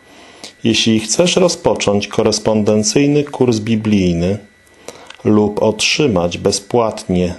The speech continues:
Nowy Testament Pana Jezusa Chrystusa, napisz do nas, wyślij S M S-a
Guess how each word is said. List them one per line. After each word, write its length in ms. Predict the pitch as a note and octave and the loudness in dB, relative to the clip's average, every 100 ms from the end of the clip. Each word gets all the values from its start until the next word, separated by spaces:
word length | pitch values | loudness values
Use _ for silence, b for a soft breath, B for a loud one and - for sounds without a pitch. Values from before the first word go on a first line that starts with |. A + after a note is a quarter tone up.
| - | -2
Nowy 420 | G#2 A2+ A#2+ D3+ | 0 0 0 -2
Testament 680 | D3+ D3+ - G#2+ G2+ G#2 G#2 | 0 -2 -2 0 0 0 -2
Pana 320 | - G2 G2 | -2 -2 0
Jezusa 640 | F#2+ G2 F#2+ G#2 A2 C3 | 2 0 0 -2 0 -2
Chrystusa, 720 | C3 C#3+ C#3 - F#2+ - F#2 F#2+ - - - _ _ _ _ b b b b - | 0 -2 -2 -2 -2 0 -4 -6 -12 -20 -20 _ _ _ _ b b b b -4
napisz 640 | A#2 F#2+ - F2+ F#2 - - | -2 -2 -4 -6 -4 -6 -4
do 180 | F2+ E2 | -2 -2
nas, 440 | D#2+ F2 - - - _ - | -2 -4 -6 -8 -14 _ -8
wyślij 560 | F2+ A2 A#2 - B2+ B2 | -2 0 0 0 0 2
S 200 | G#2+ A#2 | 0 0
M 180 | F#2+ | 0
S-a 380 | E2+ - - F2+ | 0 -2 -2 -6